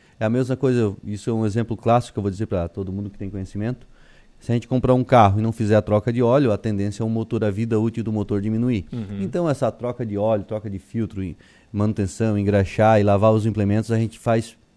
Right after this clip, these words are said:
Speaker 1: periódico, tem ali um, um controle. Atualização do rast-, do rastreadores na frota,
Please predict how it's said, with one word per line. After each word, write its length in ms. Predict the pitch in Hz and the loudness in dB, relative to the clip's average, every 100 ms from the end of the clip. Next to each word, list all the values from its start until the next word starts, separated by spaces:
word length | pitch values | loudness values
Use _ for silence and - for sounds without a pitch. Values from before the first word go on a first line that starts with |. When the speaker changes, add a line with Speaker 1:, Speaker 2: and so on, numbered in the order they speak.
| _ - | _ -4
Speaker 1:
periódico, 760 | 117 107 104 120 107 - 107 | 0 2 4 2 0 -6 -8
tem 240 | 95 110 104 | -6 -4 -2
ali 120 | 101 | -2
um, 280 | 101 98 - _ - | -2 -4 -6 _ -8
um 100 | 101 | -6
controle. 520 | 104 107 87 76 73 _ _ _ _ _ _ _ _ - - - - - | -4 -4 -4 -8 -10 _ _ _ _ _ _ _ _ -20 -20 -20 -16 -4
Atualização 680 | 107 - 123 120 120 - 123 | -2 2 2 4 0 0 0
do 60 | 117 | 2
rast-, 320 | 117 110 104 | 0 0 -4
do 160 | 107 | -2
rastreadores 800 | 104 113 - 107 95 107 123 - _ | 0 0 2 2 4 0 0 -12 _
na 120 | 98 | -2
frota, 480 | 92 - 98 - 113 | -2 0 0 -2 -8